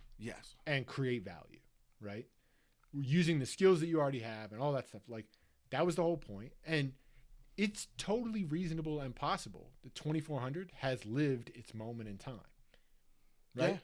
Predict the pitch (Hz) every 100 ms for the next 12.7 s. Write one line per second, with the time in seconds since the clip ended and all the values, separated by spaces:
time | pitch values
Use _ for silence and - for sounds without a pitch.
0 | - - - - - 294 302 190 175 175
1 | 151 120 127 196 214 151 139 151 151 151
2 | 139 - 165 147 120 - - - - -
3 | - 175 180 127 139 180 - 139 165 -
4 | 165 156 151 - 156 - 254 190 165 190
5 | 139 117 113 120 - 139 135 131 127 127
6 | 123 123 - - - - - - 143 147
7 | 165 170 - 170 90 - _ _ - -
8 | - - - - - - 143 151 - 175
9 | 160 160 156 156 147 143 135 - 147 -
10 | - - - 95 160 160 151 156 220 190
11 | 185 156 110 107 143 220 - - - 160
12 | 151 160 160 143 135 117 110